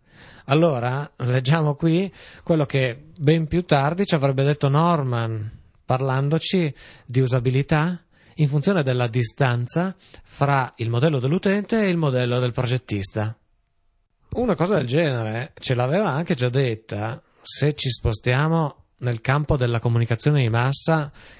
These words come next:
che è più vicino all'esperienza di molti di voi, ce l'aveva già detta un saggio che risale addirittura agli anni cinquanta, quindi ancora prima di Verità e metodo di Gadamer, un saggio nel quale Wilbur Schramm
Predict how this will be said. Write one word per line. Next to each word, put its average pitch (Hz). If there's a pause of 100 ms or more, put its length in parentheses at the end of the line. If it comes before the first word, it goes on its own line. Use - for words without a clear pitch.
che 127
è 123
più 127
vicino 175
all'esperienza 131
di 127
molti 139
di 131
voi, 120 (400)
ce -
l'aveva 180
già 214
detta 196
un 156
saggio 151
che 139
risale 135
addirittura 117
agli 110
anni 113
cinquanta, 117 (1300)
quindi 131
ancora 135
prima 120 (240)
di 110
Verità 107
e 107
metodo 107
di 104
Gadamer, 107 (840)
un 151
saggio 220
nel 160
quale 143 (160)
Wilbur 151
Schramm 143